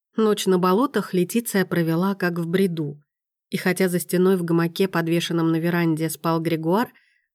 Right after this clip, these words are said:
от этого ей было, кажется, только страшнее. Она даже не могла понять, кого боится больше —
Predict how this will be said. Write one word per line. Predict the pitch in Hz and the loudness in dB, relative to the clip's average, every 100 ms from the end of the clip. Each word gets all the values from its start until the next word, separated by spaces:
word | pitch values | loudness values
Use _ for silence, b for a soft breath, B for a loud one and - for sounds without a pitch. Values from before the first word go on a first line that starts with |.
| - | -10
от | 165 | -4
этого | 240 208 | -2 0
ей | 180 165 | 2 2
было, | 170 190 | 0 -2
кажется, | 175 170 170 156 160 | -2 -4 -4 -6 -6
только | 151 151 151 | -4 -4 -6
страшнее. | 147 165 170 - 175 147 135 143 _ _ _ _ _ | -6 -4 -4 0 0 0 -4 -10 _ _ _ _ _
Она | 185 185 | 0 2
даже | 180 180 | 2 2
не | 180 | 4
могла | 180 175 175 | 2 2 -2
понять, | 170 165 185 233 - | 0 0 2 0 -4
кого | 175 180 | -2 0
боится | 185 196 190 - | 0 0 0 -2
больше — | 202 190 175 143 - | -2 0 0 -2 -4